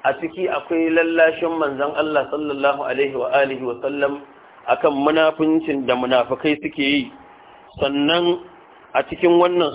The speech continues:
sura wa tahrimul khamr wal maisir, akwai haramta shan giya,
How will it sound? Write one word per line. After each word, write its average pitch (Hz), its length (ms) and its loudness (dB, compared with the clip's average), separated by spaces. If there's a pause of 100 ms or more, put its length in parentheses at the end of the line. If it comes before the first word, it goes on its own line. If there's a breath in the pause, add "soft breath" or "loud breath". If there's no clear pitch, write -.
sura 160 360 4
wa 135 100 2
tahrimul 147 720 0
khamr 156 240 2
wal 135 240 0
maisir, 135 380 -4 (520)
akwai 170 300 2
haramta 160 600 2
shan 147 260 -2
giya, 135 240 2